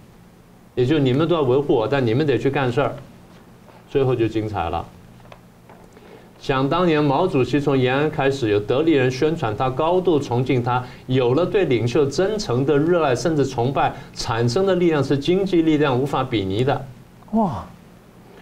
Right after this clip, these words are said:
Speaker 1: 革命事业、梦想力量要通过延安精神、文革精神那样力量去支撑他，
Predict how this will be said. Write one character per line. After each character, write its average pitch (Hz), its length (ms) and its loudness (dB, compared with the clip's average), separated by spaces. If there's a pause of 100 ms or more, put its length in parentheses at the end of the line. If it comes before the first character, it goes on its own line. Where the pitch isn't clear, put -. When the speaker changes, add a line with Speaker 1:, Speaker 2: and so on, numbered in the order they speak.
(100)
Speaker 1:
革 151 260 0
命 202 160 2
事 170 220 0
业、 170 100 4
梦 175 240 2
想 131 200 2
力 151 100 4
量 151 140 2
要 143 60 0
通 185 180 -2
过 170 100 2
延 120 280 2
安 190 200 0
精 190 180 0
神、 143 320 0
文 165 280 2
革 190 160 2
精 190 220 0
神 143 180 0
那 151 80 0
样 139 100 0
力 143 80 2
量 131 160 0
去 127 100 0
支 139 160 0
撑 139 160 -2
他， 131 240 0